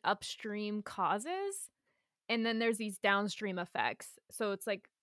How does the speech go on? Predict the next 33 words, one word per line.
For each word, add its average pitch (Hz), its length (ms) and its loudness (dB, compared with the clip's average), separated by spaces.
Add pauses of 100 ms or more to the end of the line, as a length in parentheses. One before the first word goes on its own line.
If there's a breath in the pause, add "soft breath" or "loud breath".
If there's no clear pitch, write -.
(120)
you 214 60 -4
know, 190 280 2 (560)
people 226 640 4
are 208 160 6
unhoused. 302 760 4 (100)
They 214 300 4
are 196 720 4 (540)
unhoused 269 420 8
for 269 100 6
a 247 40 6
number 233 260 4
of 208 80 2
different 214 280 -4
reasons, 180 520 -8 (500)
and 214 640 2 (120)
it 220 140 4
can 226 160 2
create 208 480 2
a 214 60 2
volatile 190 640 4
environment. 202 560 2
So 247 260 4
it's - 160 0
like, 247 160 2 (240)
yeah, 262 280 8
you 226 120 4
have 262 200 4
to 269 100 0
deal 240 240 4
with 262 100 4
the 254 60 0
downstream 220 680 2
consequence 233 720 0